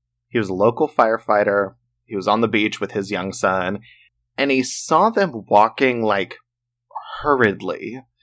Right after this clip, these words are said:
And it wasn't far from the Wanda Beach Surf Club, so it wasn't too, too long after they started their walk, just the two of them.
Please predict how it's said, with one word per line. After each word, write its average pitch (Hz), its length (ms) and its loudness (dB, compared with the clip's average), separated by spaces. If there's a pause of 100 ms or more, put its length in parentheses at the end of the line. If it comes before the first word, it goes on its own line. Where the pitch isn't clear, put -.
(300)
And 131 120 0
it 151 100 0
wasn't 135 420 6
far 117 260 6
from 131 200 0
the 110 80 4
Wanda 104 340 2
Beach - 580 -8
Surf - 360 2
Club, 80 280 -4
so - 140 0
it - 60 -2
wasn't 185 280 -2
too, 160 160 -2
too - 180 -4
long 101 240 2
after 90 240 -6
they 92 140 -4
started 90 420 -4
their 95 220 -4 (480)
walk, 90 480 -6
just - 200 -12
the - 100 -20
two 113 160 -2
of 85 160 -6
them. - 280 -8